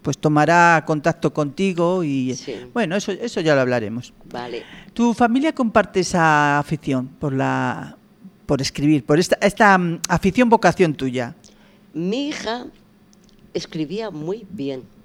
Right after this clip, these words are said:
Speaker 2: escribe muy bien, pero ya sabes lo que pasa, que a veces los hijos, mm, como has dado tú el paso, como que lo rechazan.
Speaker 1: Sí.
Speaker 2: Y a veces yo la digo, "Irene, anímate, escribe". Y me dice, "¿Qué pasa? ¿Que como tú lo haces también tengo que hacerlo
Speaker 1: <laughs> Ay,
Speaker 2: yo?".
Speaker 1: sí, sí, sí.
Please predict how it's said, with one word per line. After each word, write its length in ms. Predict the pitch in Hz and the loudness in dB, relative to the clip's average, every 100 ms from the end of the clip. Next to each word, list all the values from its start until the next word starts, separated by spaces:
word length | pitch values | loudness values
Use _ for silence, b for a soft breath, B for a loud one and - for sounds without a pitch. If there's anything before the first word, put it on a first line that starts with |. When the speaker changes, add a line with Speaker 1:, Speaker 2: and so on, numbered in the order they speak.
| - b b b | -20 b b b
Speaker 2:
escribe 540 | 160 - 208 247 196 | -12 -4 -4 -2 -4
muy 320 | 156 180 233 - | -4 -6 -8 -12
bien, 340 | 117 147 123 - _ b b b - | -8 -8 -8 -12 _ b b b -6
pero 160 | 156 165 | -2 -2
ya 160 | 190 | -2
sabes 220 | 208 202 | -6 -8
lo 100 | 180 | -8
que 80 | 160 | -8
pasa, 320 | - 160 135 | -10 -12 -12
que 140 | 127 131 | -10 -10
a 40 | |
veces 560 | 135 165 180 175 165 147 | -10 -12 -8 -8 -8 -8
los 200 | 156 175 | -10 -10
hijos, 400 | 156 175 170 - _ _ - | -8 -10 -12 -18 _ _ -12
mm, 400 | 147 147 147 143 - | -8 -8 -8 -10 -12
como 380 | - 147 143 151 | -8 -4 -2 -2
has 120 | 175 | -2
dado 220 | 185 185 180 | -2 -2 -2
tú 120 | 185 | -6
el 100 | 180 | -4
paso, 380 | 202 190 202 196 | -8 -8 -8 -8
como 280 | 175 156 147 | -6 -6 -6
que 80 | |
lo 100 | 143 | -6
rechazan. 560 | 143 143 - 196 - 139 | -6 -8 -10 -12 -10 -14
Speaker 1:
Sí. 320 | - 131 131 139 | -12 -8 -8 -4
Speaker 2:
Y 60 | |
a 60 | 139 | -4
veces 300 | 170 190 165 | -4 -8 -6
yo 120 | 170 | -4
la 100 | 147 | -4
digo, 240 | 147 131 135 | -6 -6 -8
"Irene, 520 | 143 156 175 147 135 | -6 -4 -4 -4 -6
anímate, 560 | 143 156 147 147 175 | -8 -8 -8 -6 -6
escribe". 600 | 143 - - 156 170 135 - | -6 -10 -10 -8 -6 -8 -10
Y 100 | 147 | -10
me 120 | 139 127 | -8 -10
dice, 260 | 143 139 | -10 -10
"¿Qué 120 | - | -10
pasa? 300 | 185 143 110 120 | -10 -12 -12 -12
¿Que 120 | 135 | -10
como 240 | 139 139 | -8 -10
tú 160 | - 185 | -10 -8
lo 120 | 180 | -8
haces 260 | 202 185 - | -8 -10 -8
también 340 | 165 170 175 | -10 -8 -10
tengo 320 | 170 175 160 | -8 -8 -4
que 80 | 180 | -4
hacerlo 220 | - 180 | -4 2
Speaker 1:
<laughs> 20 | |
Ay, 180 | 170 170 - | 4 4 0
Speaker 2:
yo?". 60 | |
Speaker 1:
sí, 180 | 165 160 | -2 -2
sí, 240 | - 147 151 | 0 -4 -4
sí. 260 | 170 170 | -4 -6